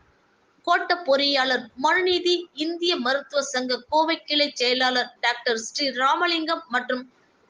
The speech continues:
செங்கப்பள்ளி நீலம்பூர் நெடுஞ்சாலை எண் ஐநூத்தி நாற்பத்தி நான்கு பிரிவு திட்ட தலைவர் ராஜேஷ் ஆகியோர் கலந்து கொண்டனர். முன்னதாக நடைபெற்ற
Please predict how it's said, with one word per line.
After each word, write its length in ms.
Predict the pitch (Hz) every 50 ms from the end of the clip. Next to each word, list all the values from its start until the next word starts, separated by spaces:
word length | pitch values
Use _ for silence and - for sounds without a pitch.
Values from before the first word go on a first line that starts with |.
| _ _ -
செங்கப்பள்ளி 760 | - - 359 381 381 415 403 415 - 339 339 339 320 330 330 - - _ _ _ _ _ _ _ _ _
நீலம்பூர் 680 | 294 330 359 381 381 381 370 330 330 339 349 330 320 339 - _ _ _ _ _ _ _ _ _ _ _ _ _ _ _ _ _ _ _ -
நெடுஞ்சாலை 680 | 277 311 339 339 381 359 359 370 339 330 330 320 294 254 220 - -
எண் 200 | 247 254 269 285 262 - _ _ _ -
ஐநூத்தி 380 | 262 302 349 349 359 - - 349 285
நாற்பத்தி 460 | 254 254 285 269 - 294 294 285 277
நான்கு 340 | 262 254 247 262 269 247 262 -
பிரிவு 380 | - 247 247 247 269 254 277 285 - _ _ _ _ _ _ _ _ -
திட்ட 240 | 381 381 - 403 392 392
தலைவர் 420 | - 226 269 269 262 262 247 208
ராஜேஷ் 500 | 226 254 269 311 311 311 359 349 - - - -
ஆகியோர் 480 | 220 240 233 226 240 247 247 247 -
கலந்து 280 | 247 247 247 247 247 -
கொண்டனர். 480 | - 240 233 233 240 240 240 214 180 - - _ _ _ _ _ _ _ _ _ _ _ _ _
முன்னதாக 500 | 277 311 320 339 349 359 381 403 392 415 349
நடைபெற்ற 480 | 294 277 269 311 302 - 277 254 277